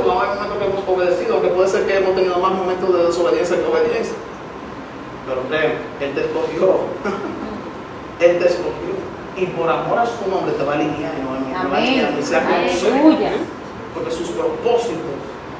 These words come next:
Speaker 2: Así
Speaker 1: no
Speaker 2: es.
Speaker 1: son desviados, ni Él los cambia por nuestra desobediencia.
Speaker 2: Así es.
Speaker 1: Lo que nuestra deso-, desobediencia hace es que se vuelva más difícil el camino.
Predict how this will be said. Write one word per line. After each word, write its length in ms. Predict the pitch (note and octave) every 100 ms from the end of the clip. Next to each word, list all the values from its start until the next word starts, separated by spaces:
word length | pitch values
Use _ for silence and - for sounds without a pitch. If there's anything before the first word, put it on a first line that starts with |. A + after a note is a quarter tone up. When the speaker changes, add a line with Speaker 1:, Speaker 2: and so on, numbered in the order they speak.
| -
Speaker 2:
Así 80 | -
Speaker 1:
no 40 |
Speaker 2:
es. 80 | G#3+
Speaker 1:
son 300 | F#3 G#3 G3+ C#3+ - - - - - - -
desviados, 720 | E3 E3 D#3+ E3 F#3 F#3 F3
ni 80 | F3+
Él 100 | F#3
los 180 | F#3 F3
cambia 480 | F#3 F3+ C#3+ C#3 C3+ - - -
por 140 | D3
nuestra 300 | D3 D#3+ D3
desobediencia. 540 | C#3+ C#3 C3 B2+ D3+ D#3 -
Speaker 2:
Así 120 | A3 F3+
es. 60 | - - - - - - -
Speaker 1:
Lo 120 | E3+
que 80 | F3
nuestra 280 | F3 F3
deso-, 280 | E3 E3 E3+ E3
desobediencia 640 | D#3+ E3 D#3+ F3+ - F#3+
hace 140 | F#3+
es 60 | F3
que 80 | E3+
se 120 | -
vuelva 200 | D#3 E3+
más 160 | F3 F3+
difícil 500 | E3+ - G3+ - D3
el 60 | C#3+
camino. 340 | C#3 C#3 C#3